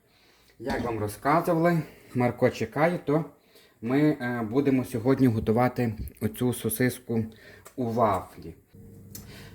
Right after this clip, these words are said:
Відварив картоплю на пюре, максимально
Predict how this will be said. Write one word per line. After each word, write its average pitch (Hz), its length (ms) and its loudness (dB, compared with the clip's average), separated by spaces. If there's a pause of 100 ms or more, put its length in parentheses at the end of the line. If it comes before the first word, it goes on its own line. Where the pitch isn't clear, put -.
Відварив 127 420 4
картоплю 127 480 0
на 117 180 2
пюре, 117 520 0 (400)
максимально 117 880 2